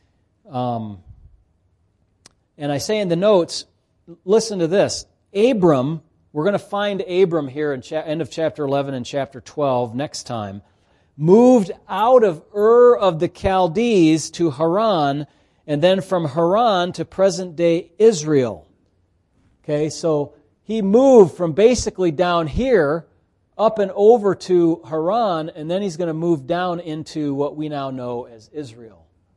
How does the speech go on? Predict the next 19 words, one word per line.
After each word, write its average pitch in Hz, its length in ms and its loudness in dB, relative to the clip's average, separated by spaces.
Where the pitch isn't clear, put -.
Okay? 123 320 -16
Ur 147 420 0
was 135 240 -4
a 135 100 -2
wealthy 156 480 2
Sumerian 156 720 -2
city 143 580 -4
east 160 220 -4
and 131 140 -8
south 147 320 -4
of 127 100 -10
Babylon 127 600 -4
in 117 120 -14
what 139 160 -10
we 135 140 -10
know 135 320 -2
as 120 260 -10
modern-day 123 640 -8
Iraq. 117 640 -8